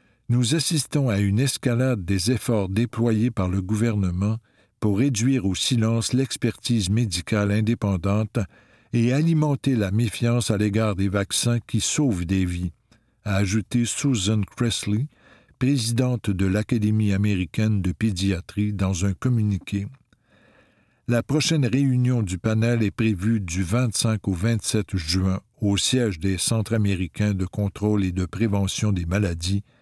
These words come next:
C D C, à Atlanta. Mesure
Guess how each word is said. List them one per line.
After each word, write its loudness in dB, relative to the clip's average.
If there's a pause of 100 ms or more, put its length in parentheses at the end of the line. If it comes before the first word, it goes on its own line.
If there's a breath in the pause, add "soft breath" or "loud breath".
(120)
C 0
D 0
C, -2 (240)
à -2
Atlanta. -4 (1040)
Mesure 2